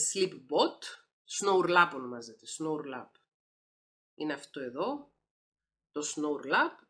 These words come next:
είναι μια εφαρμογή στην οποία καταγράφω τον ύπνο.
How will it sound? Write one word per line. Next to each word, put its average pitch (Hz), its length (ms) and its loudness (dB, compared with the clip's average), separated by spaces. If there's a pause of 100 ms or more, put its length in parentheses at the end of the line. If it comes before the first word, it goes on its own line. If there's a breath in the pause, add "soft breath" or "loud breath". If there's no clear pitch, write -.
(120)
είναι 196 280 -2
μια 160 720 2 (180)
εφαρμογή 160 840 -2 (400)
στην 180 320 0
οποία 220 300 2
καταγράφω 180 600 4
τον 156 140 0
ύπνο. 143 460 -6